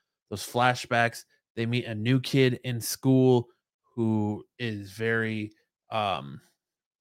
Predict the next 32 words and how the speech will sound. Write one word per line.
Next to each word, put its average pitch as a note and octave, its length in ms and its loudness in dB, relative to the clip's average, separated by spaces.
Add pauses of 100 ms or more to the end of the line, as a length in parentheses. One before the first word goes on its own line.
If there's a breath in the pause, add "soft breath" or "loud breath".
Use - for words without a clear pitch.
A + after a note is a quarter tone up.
odd, C3+ 340 4
who A2 180 0
seems A2 340 -4
to G2+ 120 -6
know A#2 680 4
or G2+ 200 2
have A2 240 0
some C3+ 200 0
sort C3+ 200 2
of B2+ 80 -2
connection A#2+ 460 0
to A#2+ 80 -2
Kamala, A2+ 440 4
uh, B2+ 140 0
to A2 220 2 (320)
Kamala A2 340 -2
Khan. A2 380 0 (580 soft breath)
You G2+ 140 -4
don't F#2+ 180 -4
really G#2 180 -4
get, F#2 180 -10 (280)
know B2 240 2
that A2+ 200 2
yet, A#2 180 4
but A2+ 100 -2
they G#2+ 80 -2
have G#2+ 240 0
kind A#2 160 -2
of, A2 80 0
like, G#2+ 140 -2
a G2 40 -4
little G#2+ 380 -2